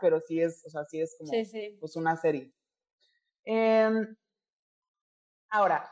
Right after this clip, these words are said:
Speaker 1: cuando utilizamos luces para decorar el exterior, tenemos que asegurarnos de que sean luces para exterior.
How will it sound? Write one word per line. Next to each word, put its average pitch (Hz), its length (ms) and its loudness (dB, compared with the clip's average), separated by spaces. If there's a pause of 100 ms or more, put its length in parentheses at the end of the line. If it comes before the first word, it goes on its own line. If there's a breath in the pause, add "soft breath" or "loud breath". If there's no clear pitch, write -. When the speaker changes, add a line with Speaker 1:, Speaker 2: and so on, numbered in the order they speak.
(120)
Speaker 1:
cuando 220 760 4
utilizamos 269 640 -4
luces 233 500 2
para 170 160 -4
decorar 170 380 0
el 185 60 4
exterior, 185 580 2
tenemos 170 340 -12
que 180 60 -20
asegurarnos 196 560 -4
de 190 80 -8
que - 80 -20
sean 156 180 -18 (100)
luces 170 380 -4
para 139 160 -8
exterior. 226 360 -4